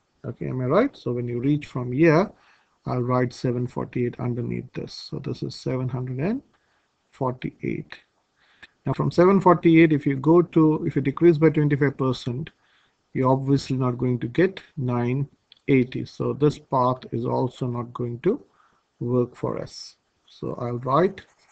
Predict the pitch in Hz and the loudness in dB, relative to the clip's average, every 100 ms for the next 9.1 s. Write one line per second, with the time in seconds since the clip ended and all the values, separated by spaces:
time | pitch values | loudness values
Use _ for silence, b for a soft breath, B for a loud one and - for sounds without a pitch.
0 | b b b b b _ - 127 151 - | b b b b b _ -8 2 2 0
1 | - 127 127 123 120 131 185 208 - - | -2 -2 0 -2 -4 -2 -2 -4 -14 -4
2 | 147 131 131 123 127 127 - - 180 226 | -2 0 -2 -4 -8 -8 -10 0 0 0
3 | - - _ _ _ _ _ _ _ _ | -4 -20 _ _ _ _ _ _ _ _
4 | _ _ _ _ _ _ _ _ _ _ | _ _ _ _ _ _ _ _ _ _
5 | _ _ - 123 120 120 - - 120 120 | _ _ -6 -4 -4 -6 -6 -6 -4 -4
6 | 120 117 127 127 120 120 165 208 220 _ | -4 -4 -4 -4 -2 -2 0 0 -2 _
7 | _ _ 123 127 117 117 135 127 120 135 | _ _ -4 -2 -4 -4 -8 -6 -8 -6
8 | 123 120 123 120 117 120 120 110 117 - | -6 -6 -6 -6 -6 -2 -2 -2 -6 -6